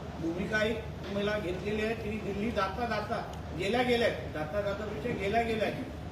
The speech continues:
त्या खात्याचे सचिव हे सातत्याने आमच्या मत्स्य खात्याच्या संपर्कात आलेले आहेत.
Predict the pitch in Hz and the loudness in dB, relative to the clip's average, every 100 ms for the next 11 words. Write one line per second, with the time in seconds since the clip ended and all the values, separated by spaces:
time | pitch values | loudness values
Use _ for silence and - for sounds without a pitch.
0 | - 226 - 196 220 240 269 247 214 240 | 2 2 2 0 0 0 0 0 0 2
1 | 254 - - - - - 220 226 202 185 | 2 2 -2 -6 -8 -2 0 2 0 0
2 | 233 247 240 254 226 214 233 226 - - | -2 0 0 0 -2 0 2 2 0 -4
3 | 196 196 214 196 196 208 208 - 185 - | -4 -4 -4 -2 -2 -2 -2 -2 -2 0
4 | 175 190 185 165 165 185 190 220 | 0 0 0 -2 -2 -2 0 0